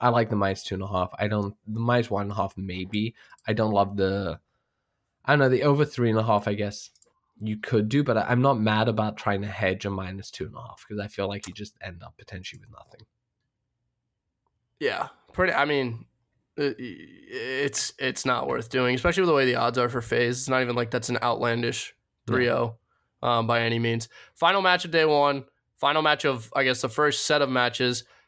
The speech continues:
Speaker 2: Toronto Ultra versus the Los Angeles Thieves. Before you guys say anything, I'm taking the L A Thieves money line at three point oh odds. Put it on my record. They're gonna win this series.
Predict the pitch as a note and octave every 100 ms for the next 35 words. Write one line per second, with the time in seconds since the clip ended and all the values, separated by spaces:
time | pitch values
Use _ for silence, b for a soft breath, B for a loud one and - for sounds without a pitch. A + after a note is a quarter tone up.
0 | _ E3 D#3+ G3 D#3+ D3+ F3+ C#3+ C#3 C3+
1 | B2+ C3 C3 C3+ C3+ C3+ C3+ A#2 C#3 C3
2 | B2 A#2 D3 C#3 C3+ C3+ - C#3 C3 C#3
3 | C3 C#3 C3+ B2+ C3 A#2+ - D3+ D3 D#3
4 | C#3+ C#3+ C3 C3 B2+ C3 B2 A#2+ C3 C3
5 | C3 B2+ A#2+ B2+ C3 C3 B2+ A#2+ A#2+ C3
6 | C3+ C3 - C3+ B2+ B2 A#2+ B2+ D3 C3+
7 | C3 C3 B2+ B2 A#2+ A#2 C#3 C#3 C#3 -